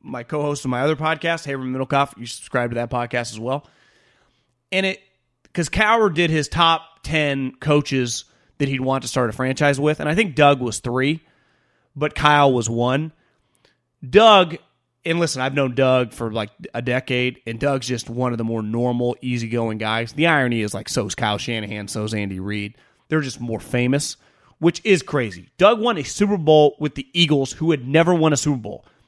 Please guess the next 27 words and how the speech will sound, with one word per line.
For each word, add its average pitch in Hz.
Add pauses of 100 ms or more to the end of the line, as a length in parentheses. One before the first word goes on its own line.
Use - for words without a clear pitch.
(140)
and 147
we 196
don't 196
talk 160
about 147
him 139
consistently 151
like 131
a 127
top 127
five 113
coach. -
Here's 233
what 226
I 202
know 175
about 151
Doug 139
Peterson. 120 (880)
He's 202
a 196
big-time 156
coach. 117
He's 170
made 214
the 180
th-, 131